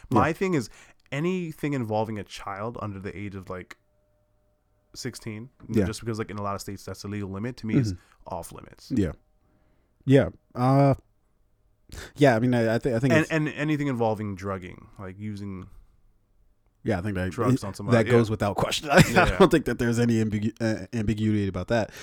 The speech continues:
Speaker 1: But I, I, I think that e-, even, okay, so if you, if you take the age situation out of it, right, I think the problem that I have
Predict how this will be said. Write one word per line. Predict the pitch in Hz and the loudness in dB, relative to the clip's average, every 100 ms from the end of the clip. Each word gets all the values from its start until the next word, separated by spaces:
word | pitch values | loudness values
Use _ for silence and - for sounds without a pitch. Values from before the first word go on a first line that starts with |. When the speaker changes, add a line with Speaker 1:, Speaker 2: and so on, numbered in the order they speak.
| - | -2
Speaker 1:
But | - 117 - - _ - | 4 4 2 -20 _ -8
I, | 135 95 - | -8 -8 -8
I, | - 123 | -6 -4
I | 135 | -2
think | 143 120 | -2 2
that | 110 98 _ _ _ _ _ _ _ _ - _ _ _ - - _ _ - | 2 0 _ _ _ _ _ _ _ _ -20 _ _ _ -12 -12 _ _ -20
e-, | - _ _ _ | -20 _ _ _
even, | 165 170 175 - | 2 4 4 4
okay, | 127 113 98 | 0 -2 -2
so | 139 | 0
if | 160 | 0
you, | 127 | 0
if | 113 | -2
you | 127 | -4
take | - 160 | -4 -2
the | 120 - | -2 -2
age | 113 113 104 - - - _ _ - | -2 0 -2 -4 -10 -14 _ _ -20
situation | - 131 107 98 98 | 0 0 2 0 -2
out | 87 80 | -4 -4
of | |
it, | - | -8
right, | 65 71 78 - - - - - | -8 -8 -10 -16 -20 -20 -20 -10
I | 104 | -6
think | 110 107 | -4 -2
the | 104 | -4
problem | - 113 113 113 | 0 2 4 2
that | 104 95 | 2 2
I | 98 | 0
have | 101 95 92 85 | 0 0 0 -2